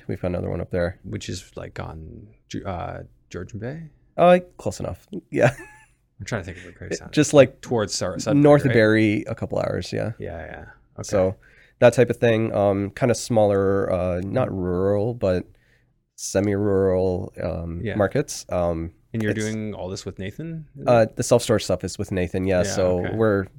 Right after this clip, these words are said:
Speaker 1: we're aggressively focusing on Texas and Florida for our self-storage expansion.
Speaker 2: Oh, just
Speaker 1: Um,
Speaker 2: like Nick. You, are you
Speaker 1: y-,
Speaker 2: following
Speaker 1: I,
Speaker 2: Nick?
Speaker 1: I know Nick really,
Speaker 2: Yeah.
Speaker 1: <laughs> yeah,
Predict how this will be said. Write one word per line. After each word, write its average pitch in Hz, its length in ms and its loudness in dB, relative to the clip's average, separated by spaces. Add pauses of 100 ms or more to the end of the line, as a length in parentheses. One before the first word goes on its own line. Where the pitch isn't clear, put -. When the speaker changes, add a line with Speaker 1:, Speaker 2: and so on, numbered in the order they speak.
Speaker 1:
we're 113 240 4 (120)
aggressively 113 560 0
focusing 92 440 -4
on 92 200 0
Texas - 320 -8
and 95 120 -6
Florida 90 280 0
for 98 160 -6
our 92 120 0
self-storage 92 480 -6
expansion. 90 600 -4 (520)
Speaker 2:
Oh, 90 140 -2
just 85 140 -2
Speaker 1:
Um, 87 60 -4
Speaker 2:
like 113 140 -8
Nick. 120 360 -12
You, 104 280 -10 (100)
are 101 60 -6
you 120 100 -2
Speaker 1:
y-, 139 40 0
Speaker 2:
following 107 240 -2
Speaker 1:
I, 127 60 6
Speaker 2:
Nick? 123 120 6
Speaker 1:
I 139 80 10
know 143 140 8
Nick 117 220 4
really, 113 220 2 (100)
Speaker 2:
Yeah. - 120 4
Speaker 1:
<laughs> - 20 -
yeah, 98 80 0